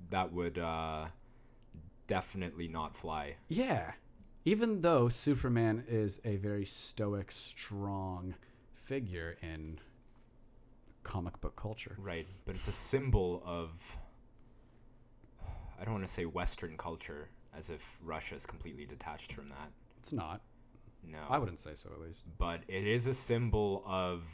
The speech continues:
Speaker 1: how we interpret it today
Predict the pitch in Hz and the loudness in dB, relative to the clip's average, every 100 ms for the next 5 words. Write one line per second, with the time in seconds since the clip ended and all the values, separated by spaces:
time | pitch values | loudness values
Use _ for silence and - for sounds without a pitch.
0 | - - - - - - - - - - | -12 -14 -16 -20 -20 -20 -20 -20 -20 -20
1 | - - - - - - - - 131 127 | -20 -20 -20 -20 -20 -20 -6 2 6 8
2 | 127 135 - 135 127 113 95 - 90 87 | 6 4 2 4 6 6 0 -6 -6 -2
3 | 87 98 120 139 139 | 0 2 0 -2 -8